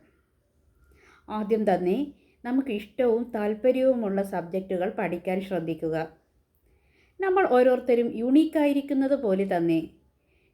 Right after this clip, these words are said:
നമ്മുടെ പഠന രീതിയിലും നമ്മൾ വ്യത്യസ്തമായിരിക്കും. നമ്മൾ നമ്മുടേതായിട്ടുള്ള രീതികൾ ഫോളോ ചെയ്യുക.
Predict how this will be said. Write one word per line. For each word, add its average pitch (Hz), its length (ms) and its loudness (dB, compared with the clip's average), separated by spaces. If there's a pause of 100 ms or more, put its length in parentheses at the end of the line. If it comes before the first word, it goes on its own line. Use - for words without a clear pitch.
നമ്മുടെ 180 540 0 (300)
പഠന 226 320 4
രീതിയിലും 233 520 -2
നമ്മൾ 185 420 0
വ്യത്യസ്തമായിരിക്കും. 175 1080 -2 (500)
നമ്മൾ 185 440 -2 (480)
നമ്മുടേതായിട്ടുള്ള 277 920 4
രീതികൾ 190 580 -2 (120)
ഫോളോ 226 260 2
ചെയ്യുക. 156 500 -2